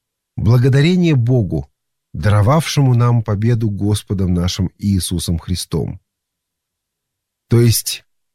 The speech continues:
смерть не имеет над нами непреодолимой власти. Сегодня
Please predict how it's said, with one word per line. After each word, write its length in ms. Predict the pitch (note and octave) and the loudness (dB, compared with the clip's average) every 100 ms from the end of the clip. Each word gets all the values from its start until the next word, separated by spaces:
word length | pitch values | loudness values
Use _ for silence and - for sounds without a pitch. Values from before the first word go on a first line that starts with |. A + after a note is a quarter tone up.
| _ | _
смерть 720 | - - D3 F3+ A3 G#3+ - - _ _ _ | -10 0 2 4 2 -2 -10 -14 _ _ _
не 360 | B2 D3 G#3 G#3 | 0 2 2 2
имеет 420 | F3 A3+ G#3+ D3 | 2 2 0 0
над 140 | B2 B2 | 0 2
нами 340 | F#3 G3 D#3 - _ _ | 2 2 0 -4 _ _
непреодолимой 1000 | G#2 B2 E3 D#3+ C#3 C3 A2 G2 F2+ F#2+ | 0 2 2 0 0 0 2 0 0 0
власти. 500 | G2+ G2+ E2 - - _ _ _ _ _ _ _ _ _ _ _ _ _ | 0 -2 -4 -8 -14 _ _ _ _ _ _ _ _ _ _ _ _ _
Сегодня 580 | - F3+ B3 A3+ G3+ | -2 2 2 4 4